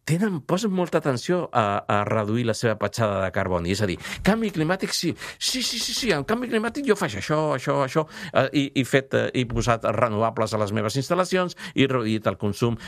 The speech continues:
i fet, eh, que tota la flota de, de vehicles siguin elèctrics,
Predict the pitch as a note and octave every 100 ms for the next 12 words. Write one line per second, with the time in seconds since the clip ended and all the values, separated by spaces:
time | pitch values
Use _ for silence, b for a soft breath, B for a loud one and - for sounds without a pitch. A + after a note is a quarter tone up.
0 | B A#2+ - B2 - G#2 G#2 A2 A2+ A2
1 | G2+ G2+ A2 G#2 G#2 G2+ F#2+ F2 G2 F#2+
2 | G2 G#2+ G#2+ G2 - A2 G2+ G2+ C#3 G#3
3 | G3 G3 F#3+ -